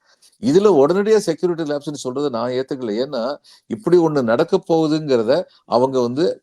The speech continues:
இன்வெஸ்டிகேட் பண்ணி கண்டுபிடிச்சு ஜே என் கே போலீஸ் வந்து சென்ட்ரல் ஏஜென்சிக்கெல்லாம் சொல்லியிருக்காங்க.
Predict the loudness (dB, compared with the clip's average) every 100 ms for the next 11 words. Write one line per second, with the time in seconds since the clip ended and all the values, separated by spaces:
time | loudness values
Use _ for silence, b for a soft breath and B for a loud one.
0 | -10 -6 -2 -2 -2 -2 -2 -2 -4 -4
1 | -2 -2 -2 -2 -4 -4 0 2 2 0
2 | -4 -2 -6 -4 -2 -4 -4 B 0 0
3 | 4 4 4 2 -2 -6 -6 -2 0 0
4 | -2 -4